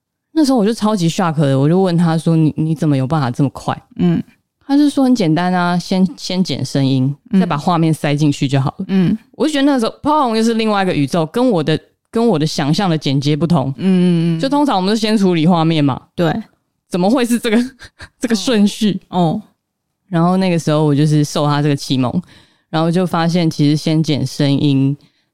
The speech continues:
Speaker 1: 你比较好去掌握一支片的 flow。
Speaker 2: 嗯，嗯，嗯。
Speaker 1: 就是你如果先剪画面再配声音的话，很常要么是音乐不在那个 timing 上。
Speaker 2: 嗯。
Speaker 1: 就是或者是说，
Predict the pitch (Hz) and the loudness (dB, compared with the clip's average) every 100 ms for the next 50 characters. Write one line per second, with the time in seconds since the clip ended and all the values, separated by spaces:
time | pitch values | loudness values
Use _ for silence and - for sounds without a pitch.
0 | _ 151 139 131 - 139 - 190 165 147 | _ 0 0 0 -2 -4 -2 -2 0 0
1 | 131 165 160 - 123 127 151 156 135 143 | 0 -2 -2 -4 -2 0 0 0 -2 -4
2 | - 131 123 - 123 117 - _ - 185 | -2 -2 -2 -6 -8 -8 -8 _ -2 0
3 | 170 - 165 - - 151 - - _ _ | 0 0 -2 0 -2 -2 -4 -10 _ _
4 | _ _ 196 165 175 156 165 175 180 226 | _ _ -2 0 2 2 2 2 2 0
5 | 190 - 190 185 131 143 160 156 151 175 | -2 0 -2 0 0 0 2 0 0 -2
6 | 185 156 - 143 143 139 156 - 139 139 | 0 0 0 0 2 2 -2 0 0 0
7 | 156 131 170 170 123 135 170 - 165 175 | 0 0 0 0 -2 -4 -4 0 2 2
8 | 160 131 139 143 147 135 - 127 127 123 | 2 0 -2 0 0 0 -2 -2 -2 -4
9 | - - - 180 160 214 - _ _ _ | -6 -10 -4 0 0 -2 -8 _ _ _
10 | _ _ 139 139 127 147 170 131 120 117 | _ _ -2 0 2 0 -2 -2 -2 -2
11 | 147 135 139 127 123 131 | -2 0 0 0 0 0